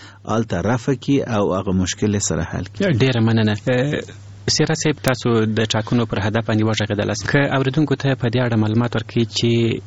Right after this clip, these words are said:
Speaker 2: د ټاکنو اهمیت څه دی؟
Speaker 1: د ټاکنو، اه، هدف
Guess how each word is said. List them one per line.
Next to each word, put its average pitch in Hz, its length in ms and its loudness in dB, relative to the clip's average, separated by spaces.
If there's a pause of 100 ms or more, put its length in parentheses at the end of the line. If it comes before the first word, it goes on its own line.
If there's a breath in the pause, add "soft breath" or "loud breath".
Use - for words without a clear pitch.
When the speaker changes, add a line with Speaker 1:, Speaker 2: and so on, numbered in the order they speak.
Speaker 2:
د 110 180 2
ټاکنو 110 500 0 (280)
اهمیت 110 320 2
څه 104 140 -4
دی؟ 98 120 -2 (300)
Speaker 1:
د 117 140 2
ټاکنو، 143 560 2 (260)
اه، 90 800 -2
هدف 107 380 0